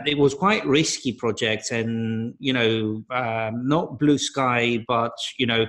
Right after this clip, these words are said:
towards, you know, let's do something quite radical. Um, yeah, so that, that's one thing. And the second is that, yes, there was in all of them, there is the involvement of the I S P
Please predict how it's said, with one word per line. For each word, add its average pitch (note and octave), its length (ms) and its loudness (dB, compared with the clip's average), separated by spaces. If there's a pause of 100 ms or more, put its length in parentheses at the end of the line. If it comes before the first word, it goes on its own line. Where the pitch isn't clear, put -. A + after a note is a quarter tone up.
(460)
towards, B2+ 560 0
you B2+ 100 0
know, A#2 240 2 (180)
let's B2+ 300 -4
do C3 140 -2
something A#2 420 -4
quite B2+ 320 -4
radical. A2 580 -4 (160)
Um, G#2+ 520 -6 (880)
yeah, B2+ 160 -18 (260)
so B2+ 240 -2
that, B2+ 240 -2
that's B2 240 -6
one B2 160 -4
thing. A#2+ 300 -4 (240)
And C3 100 -2
the B2+ 60 0
second F3+ 360 2
is B2+ 340 0
that, B2 180 -4
yes, - 720 -2 (340)
there B2 120 0
was C#3 460 2
in C3 200 2
all E3 240 6
of B2+ 100 0
them, B2 360 -6 (320)
there C3 100 2
is D#3 160 4
the D3+ 100 4
involvement B2 680 2
of A#2 120 -4
the B2 140 2
I A#2 160 0
S A2+ 240 -4
P G#2 300 -6